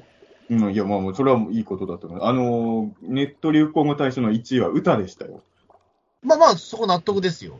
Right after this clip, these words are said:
Speaker 2: ええ。
Speaker 1: あの、結局でもさ、あの、俺いつも思うんだけど、そのネット流行語大賞にしろ、別に、あの、他の流行語でもいいんだ。そういう意味で言うと、俺、小学生の流行語大賞が一番流行語大賞っぽいなと思ったんだけど、
Speaker 2: はい。
Speaker 1: あの、あの、流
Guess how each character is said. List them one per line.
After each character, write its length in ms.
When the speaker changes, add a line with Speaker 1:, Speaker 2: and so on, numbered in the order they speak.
Speaker 2:
え 100
え。 20
Speaker 1:
あ 100
の、 140
結 220
局 200
で 100
も 140
さ、 120
あ 40
の、 180
俺 140
い 100
つ 120
も 100
思 140
う 20
ん 40
だ 100
け 80
ど、 120
そ 100
の 100
ネ 120
ッ 100
ト 120
流 180
行 220
語 140
大 240
賞 140
に 100
し 80
ろ、 100
別 220
に、 180
あ 120
の、 100
他 300
の 120
流 160
行 180
語 120
で 60
も 120
い 40
い 20
ん 40
だ。 140
そ 200
う 20
い 40
う 20
意 40
味 80
で 60
言 40
う 40
と、 60
俺、 100
小 260
学 220
生 200
の 120
流 180
行 160
語 100
大 200
賞 140
が 80
一 220
番 220
流 180
行 180
語 120
大 200
賞 140
っ 120
ぽ 140
い 60
な 160
と 100
思 140
っ 80
た 120
ん 60
だ 80
け 100
ど、 320
Speaker 2:
は 180
い。 80
Speaker 1:
あ 20
の、 140
あ 140
の、 220
流 220